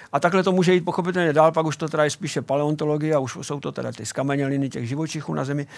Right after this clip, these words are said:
Tak tohle všechno teda je vlastně astronomie. Je to stroj času do minulosti. Tím prvním strojem času je naše oko. Když se prostě díváte do vesmíru, tak vidíte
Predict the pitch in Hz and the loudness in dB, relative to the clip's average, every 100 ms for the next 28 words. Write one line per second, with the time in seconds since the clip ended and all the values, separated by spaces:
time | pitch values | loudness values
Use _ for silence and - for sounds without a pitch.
0 | - - - - 180 185 190 185 190 185 | -20 -6 -4 0 2 2 2 0 0 2
1 | 175 170 165 196 175 - 147 147 151 170 | 2 2 0 -2 -6 -4 -2 0 2 0
2 | 185 - - 156 156 180 160 - - - | -2 -14 -8 -6 0 2 2 -2 -20 -12
3 | - 170 196 190 190 202 185 165 147 135 | -2 2 2 2 0 2 2 2 2 0
4 | 123 180 180 165 175 185 185 - 185 175 | -2 -2 -2 0 0 0 0 -2 -2 -2
5 | 170 156 175 160 151 143 123 135 135 208 | -2 -2 -2 -2 -2 -4 -2 -2 -4 -8
6 | _ _ 139 - 160 170 165 165 165 170 | _ _ -10 -8 -6 -4 -2 4 6 6
7 | 160 143 151 160 165 165 156 143 160 165 | 2 0 -2 0 0 0 -2 -2 -2 2
8 | 180 | 2